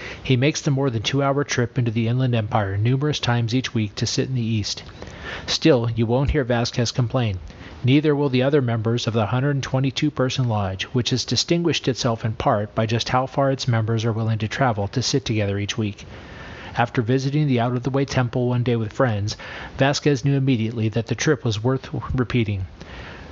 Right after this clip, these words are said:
"Right when I stepped foot inside the lodge, I knew it was something special," Vasquez says.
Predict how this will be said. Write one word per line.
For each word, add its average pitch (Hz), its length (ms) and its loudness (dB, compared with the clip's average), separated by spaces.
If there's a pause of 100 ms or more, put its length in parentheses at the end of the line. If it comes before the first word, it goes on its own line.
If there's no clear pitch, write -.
"Right 147 220 4
when 165 120 0
I 156 60 2
stepped - 280 0
foot 127 220 -4
inside 123 280 0
the 131 80 2
lodge, 110 320 0
I 127 140 0
knew 123 240 2
it 113 40 -8
was 110 100 -4
something 117 300 0
special," 113 440 -2
Vasquez 101 420 -2
says. 95 380 -4